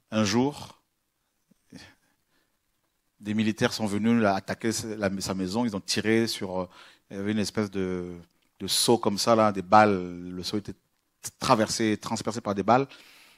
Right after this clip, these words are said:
donc il y avait des trous partout, il voulait aller se laver, il n'y avait pas d'autres récipients, tout ça, donc il dit, bah, donnez-moi ce seau-là, on dit, il y a, il y a des trous partout, il dit, non, mettez de l'eau dedans. Et ils ont mis de l'eau,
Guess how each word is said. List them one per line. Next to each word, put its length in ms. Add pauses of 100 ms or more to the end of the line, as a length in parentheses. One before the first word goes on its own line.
donc 100
il 20
y 40
avait 80
des 100
trous 160
partout, 380 (320)
il 100
voulait 180
aller 120
se 120
laver, 420
il 260
n'y 80
avait 140
pas 240
d'autres 320
récipients, 420
tout 100
ça, 200
donc 180
il 60
dit, 100
bah, 140
donnez-moi 420 (180)
ce 140
seau-là, 260
on 40
dit, 100
il 40
y 20
a, 120
il 100
y 60
a 60
des 80
trous 160
partout, 240
il 20
dit, 80
non, 120
mettez 220
de 60
l'eau 120
dedans. 200 (960)
Et 80
ils 100
ont 60
mis 100
de 100
l'eau, 300